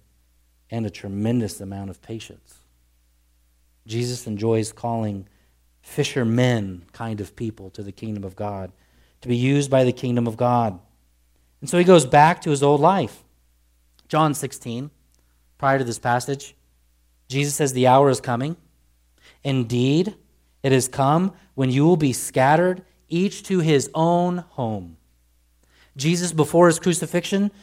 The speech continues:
predicted that this would be the case. The word "your own home" here literally means your own business,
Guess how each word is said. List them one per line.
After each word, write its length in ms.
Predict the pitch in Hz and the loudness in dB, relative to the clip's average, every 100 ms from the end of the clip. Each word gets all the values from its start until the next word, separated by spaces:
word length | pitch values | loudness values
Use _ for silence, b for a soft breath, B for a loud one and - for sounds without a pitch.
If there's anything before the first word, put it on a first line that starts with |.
| b - | b -2
predicted 460 | 147 160 185 185 | 0 2 2 0
that 100 | 165 | 0
this 200 | 170 175 | -2 -2
would 80 | 175 | 0
be 100 | 180 | 0
the 100 | 180 | 0
case. 300 | 202 214 143 | 0 0 0
The 140 | 143 | 0
word 340 | 151 185 185 185 B | 6 6 6 0 B
"your 240 | - 156 156 | -2 2 4
own 240 | 165 170 | 4 2
home" 360 | 156 151 165 185 | 2 2 4 2
here 200 | 190 208 | 2 2
literally 400 | 175 175 170 151 | 2 4 4 2
means 320 | 151 180 165 | 2 0 -2
your 100 | 120 | 0
own 180 | 127 120 | 0 0
business, 460 | 139 165 208 - | -2 -2 -8 -10